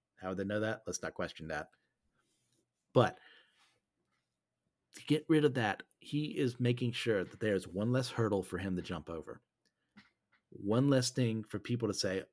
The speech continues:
to talk around, about him behind his back. Because guess what?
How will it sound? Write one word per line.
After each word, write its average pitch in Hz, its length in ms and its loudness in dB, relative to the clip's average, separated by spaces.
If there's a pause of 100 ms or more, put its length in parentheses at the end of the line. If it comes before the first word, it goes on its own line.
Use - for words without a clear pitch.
(200)
to - 80 -8
talk 113 220 0
around, 104 280 2 (100)
about 113 180 -2
him 104 160 -2
behind 98 380 -2
his - 100 -8
back. 90 240 -8 (140)
Because 123 240 0
guess 156 240 -2
what? - 180 -2